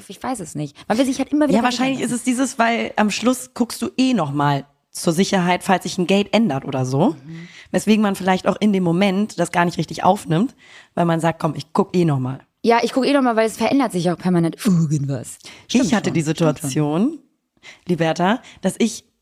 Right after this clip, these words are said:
Speaker 2: zum Gate gegangen bin und da war auch gerade schon Boarding, alles cool. <laughs> Wien stand oben dran. Ich meine Bordkarte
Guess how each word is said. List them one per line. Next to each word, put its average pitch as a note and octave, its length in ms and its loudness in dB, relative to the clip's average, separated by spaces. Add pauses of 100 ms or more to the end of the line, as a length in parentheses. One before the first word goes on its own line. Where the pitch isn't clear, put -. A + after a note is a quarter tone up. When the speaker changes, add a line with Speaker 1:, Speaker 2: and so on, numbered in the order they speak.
(140)
Speaker 2:
zum E3+ 220 -2
Gate C4+ 240 0
gegangen D3+ 380 0
bin E3 280 2 (840)
und E3 140 0
da D3+ 300 0
war D#3 200 2
auch D3+ 120 -4
gerade C#3+ 200 -2
schon - 180 -8
Boarding, C4+ 460 0
alles D#3+ 240 -2 (140)
cool. B3+ 420 0 (180)
<laughs> A#3+ 680 0 (320)
Wien A#3+ 280 2
stand A3 260 -4
oben G#3 260 0
dran. F#3+ 360 0 (400)
Ich B3+ 240 -2
meine G3 220 2
Bordkarte G3 800 0